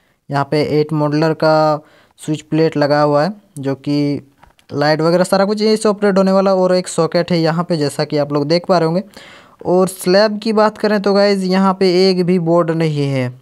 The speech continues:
किचन में सिर्फ एक ही को बोर्ड है, जो कि लाइट बोर्ड ही ऑपरेट होगा। तो यहाँ पे इंडक्शन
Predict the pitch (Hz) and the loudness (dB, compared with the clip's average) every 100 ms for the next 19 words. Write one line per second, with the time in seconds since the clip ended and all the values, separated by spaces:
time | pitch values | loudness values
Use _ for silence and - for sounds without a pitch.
0 | _ - 165 160 190 190 196 185 185 170 | _ -6 -4 0 0 0 0 -2 0 0
1 | 196 190 180 185 190 180 175 180 175 175 | 2 2 2 2 2 0 0 2 2 2
2 | 165 160 165 160 160 165 160 160 156 156 | 2 2 2 0 2 2 0 0 0 0
3 | 190 - - - - _ _ _ _ _ | -2 -6 -20 -20 -20 _ _ _ _ _
4 | _ 147 147 151 151 143 156 185 196 202 | _ -2 0 2 2 0 0 0 2 2
5 | 208 208 196 - 180 180 180 - 202 | 2 2 -2 -2 0 0 0 0 0